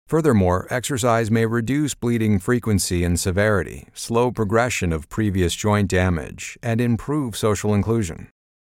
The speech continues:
Now, treating clinicians must balance the benefits of sports and exercise with the potential for increased bleeding risk for patients with hemophilia.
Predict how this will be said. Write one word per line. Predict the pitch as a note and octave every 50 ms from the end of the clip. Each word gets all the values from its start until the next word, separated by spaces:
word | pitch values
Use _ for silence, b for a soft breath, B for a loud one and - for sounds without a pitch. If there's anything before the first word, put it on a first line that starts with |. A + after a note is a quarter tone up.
| _ _ _ _ _ _
Now, | - A#2 B2+ D3 D3 C#3 B2+ A2+ G2+
treating | - - C3 C3+ C#3 C3 B2 G#2
clinicians | G#2+ A2 G#2+ A2 A2 G#2 - G2 F2+ F2+ F2+ E2+ -
must | B2 C#3 C3+ - -
balance | - A#2+ B2+ D3 D#3 D3+ C3+ -
the | - - G#2+
benefits | G#2 A2+ B2 C3+ A2+ - A2+ G#2 F#2 - -
of | G#2 F2+
sports | - - - - G#2+ G#2+ G#2 G#2 -
and | - F#2+ F#2+ F#2+
exercise | F#2 F#2 - - F#2 E2 - F#2+ F2+ F2 F2+ F#2 G2 F#2+
with | - A2 A#2 G2+
the | G#2+ A2
potential | G#2+ A2+ - B2+ C3 B2+ - C3 A2+
for | - - A2+ A2 G#2+
increased | G#2+ G#2+ - - A#2+ B2 B2+ A2+ - -
bleeding | F#2+ G#2 A2+ A#2 G#2+ G#2 G2 E2+
risk | D#2 D#2 - - - -
for | - G#2
patients | F#2 - G2+ G2 F#2 - - F2 E2 -
with | - F2 -
hemophilia. | G2 F#2 E2+ E2 D#2+ - F2+ E2 D#2 C#2+ B1 - -